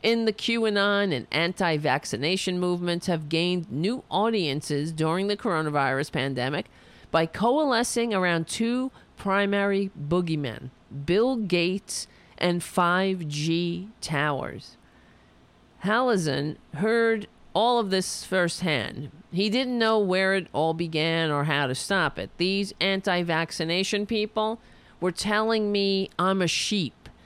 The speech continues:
Hallazen said. "Doctor Fauci this and Bill Gates that. And I don't really care what you think about Bill Gates. It doesn't affect me. But it does affect me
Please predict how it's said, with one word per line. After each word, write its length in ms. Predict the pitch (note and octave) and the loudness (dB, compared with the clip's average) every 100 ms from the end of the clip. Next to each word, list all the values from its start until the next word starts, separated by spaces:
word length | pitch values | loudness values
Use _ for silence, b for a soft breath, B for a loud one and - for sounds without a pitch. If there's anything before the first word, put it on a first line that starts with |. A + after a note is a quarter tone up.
| B B - | B B -2
Hallazen 640 | E3 D#3+ C#3+ C#3+ C3+ C3+ | 0 2 0 -2 -4 -4
said. 400 | - A#2 G#2+ - - - | -4 -4 -4 -10 -8 -2
"Doctor 320 | D#3+ - A#3 | -2 0 -4
Fauci 720 | - C#4 C#4 B3 - B3+ B3 | -2 0 0 0 -2 -2 2
this 420 | A#3+ F3 C3+ - | 4 2 0 -2
and 220 | E3 D#3 | -2 0
Bill 280 | D#3+ G3+ G#3+ | 2 4 4
Gates 640 | G3+ G#3 A3 G#3+ G#3+ - - | 4 2 4 2 0 -6 -6
that. 280 | F3+ G3 D3 - B B | 0 0 0 -6 B B
And 120 | - A#3 | 0 2
I 80 | |
don't 260 | A#3+ C#4 D4 | 4 2 2
really 220 | C#4 C4+ | 2 0
care 480 | - G3 F#3+ G3 F#3+ | 0 0 2 2 2
what 200 | F3 A2+ | 0 0
you 100 | E3 | -2
think 280 | - B3+ A#3+ | 0 0 2
about 340 | A3+ G#3+ F#3 | 2 0 0
Bill 220 | F3 G3 | 0 2
Gates. 440 | G3 D3+ D3 E3 - | 0 0 0 0 -4
It 80 | D#3 | -2
doesn't 300 | D#3+ E3+ E3 | 0 0 -2
affect 480 | D#3 G3+ F#3+ - | -2 -2 -2 -2
me. 240 | C#3 A2 - B B B | -8 -8 -10 B B B
But 120 | G#3+ | 2
it 200 | A#3 F#3+ | 2 2
does 240 | A3 C#4 E4 | 2 2 2
affect 480 | C4+ - A3+ - | 0 0 0 -2
me 260 | E3 C3 D3+ | -6 -4 -6